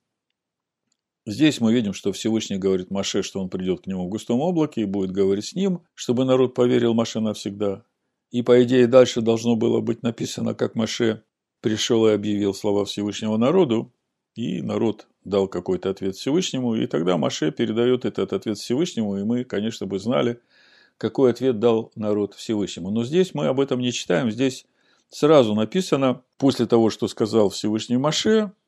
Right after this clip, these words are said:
написано: "Моше объявил слова народа привечному".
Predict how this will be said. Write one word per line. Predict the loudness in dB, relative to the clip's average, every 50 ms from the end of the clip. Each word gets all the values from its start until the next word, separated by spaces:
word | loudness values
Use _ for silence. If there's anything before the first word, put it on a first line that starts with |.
| _ _ _ _ _ _ _ -6
написано: | -4 -2 0 2 0 2 2 0 0 2 2
"Моше | 2 2 2 0 2 4 4
объявил | 4 4 2 2 2 4 2 2
слова | 2 2 2 2 4 2 2
народа | 2 2 2 2 2 0 0 0 -2 -4 -8 _ -10
привечному". | -6 -4 -2 -2 -2 -4 -6 -8 -14 -18 -20